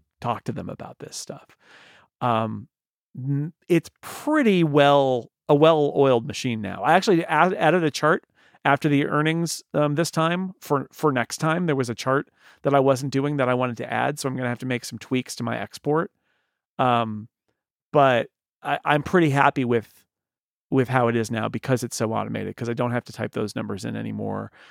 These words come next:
because I don't have to, I used to have to take screenshots. I had to get the r-, exact right zoom for the window and then go through and take screenshots of every single chart. Huh. That was terrible.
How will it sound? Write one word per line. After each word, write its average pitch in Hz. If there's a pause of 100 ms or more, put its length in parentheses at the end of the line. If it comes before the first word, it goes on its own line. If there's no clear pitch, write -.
(160)
because 127
I 127
don't 143
have 139
to, -
I 151
used 208
to 175
have 151
to 135
take 131
screenshots. 156
I 127
had 131
to 135
get 151
the 135
r-, 123
exact 147
right 160
zoom 135 (560)
for 139
the 127
window 117 (300)
and 139
then 139
go 143
through 151
and 135
take 131
screenshots 127
of 113
every 117
single 120
chart. - (460)
Huh. 302 (680)
That 143
was 127
terrible. -